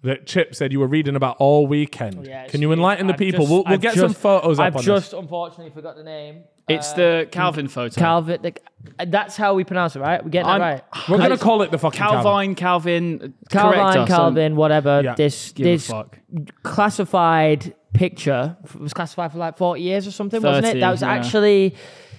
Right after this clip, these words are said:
Speaker 2: taken in Scotland, not too far from where Cal is
Speaker 1: Yeah,
Speaker 2: from.
Speaker 1: from Perth.
Speaker 2: And it is,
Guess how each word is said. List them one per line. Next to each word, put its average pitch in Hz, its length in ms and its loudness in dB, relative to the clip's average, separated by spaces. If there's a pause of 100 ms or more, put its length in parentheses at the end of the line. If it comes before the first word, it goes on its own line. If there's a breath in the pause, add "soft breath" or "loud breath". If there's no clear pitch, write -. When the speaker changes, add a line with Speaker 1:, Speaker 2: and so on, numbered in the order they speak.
(160 loud breath)
Speaker 2:
taken 185 500 0
in 139 260 -10
Scotland, 151 880 -6 (260)
not 180 260 -2
too 196 160 0
far 160 240 0
from 160 180 -6
where 147 200 0
Cal 143 560 -2
is - 180 -12
Speaker 1:
Yeah, 165 60 -4
Speaker 2:
from. 156 420 0 (100)
Speaker 1:
from 123 140 -4
Perth. 139 300 0
Speaker 2:
And 151 580 2 (200)
it 156 220 2
is, 151 720 0